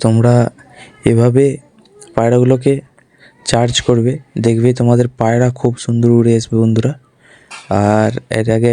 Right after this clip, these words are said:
আমি একটা ভিডিও বানিয়ে দিয়েছিলাম, সেটা তোমাদের খুব সুন্দর রেসপন্স পেয়েছি,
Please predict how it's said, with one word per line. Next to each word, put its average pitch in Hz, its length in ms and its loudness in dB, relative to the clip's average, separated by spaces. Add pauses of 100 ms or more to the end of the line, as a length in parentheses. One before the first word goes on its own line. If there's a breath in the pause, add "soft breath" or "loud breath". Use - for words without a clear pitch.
আমি 123 280 0
একটা 123 200 -2
ভিডিও 120 300 0
বানিয়ে 120 280 2
দিয়েছিলাম, 120 360 -2 (540 soft breath)
সেটা 113 220 -4
তোমাদের 113 340 2
খুব 123 180 -6 (100)
সুন্দর 120 300 2
রেসপন্স 120 360 -2 (120)
পেয়েছি, 117 320 -2